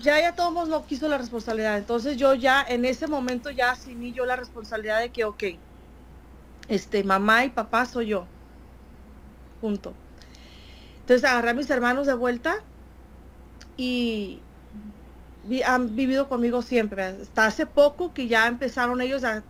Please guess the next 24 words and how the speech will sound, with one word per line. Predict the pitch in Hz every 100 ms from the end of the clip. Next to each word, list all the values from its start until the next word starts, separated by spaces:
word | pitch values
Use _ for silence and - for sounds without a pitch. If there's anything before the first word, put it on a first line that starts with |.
| -
tomaron | 226 214 247
su, | 262 269 247 226
su | 226 240
vida, | 220 247 254 262
se | 233
casaron | 190 196 226 226 240 262 262
y | 226
se | - 208 190
separaron, | - - 208 208 208 220 254
pero | 247 240
igual, | 233 214 240 302 - - - - -
fin | 277 269
de | 294
semana, | 269 240 254 277 349 415 - - - - -
eh, | 240 247 226
mi | 220
casa | - 254 262 - 330 277
es | 247 233 - -
donde | 254 254 233 214
es, | 208 - - - - - - - - - - -
donde | 254 233
están | 208 226 220
aquí. | 214 - - - - - - - - - - - -
Eh, | 254 254 247 226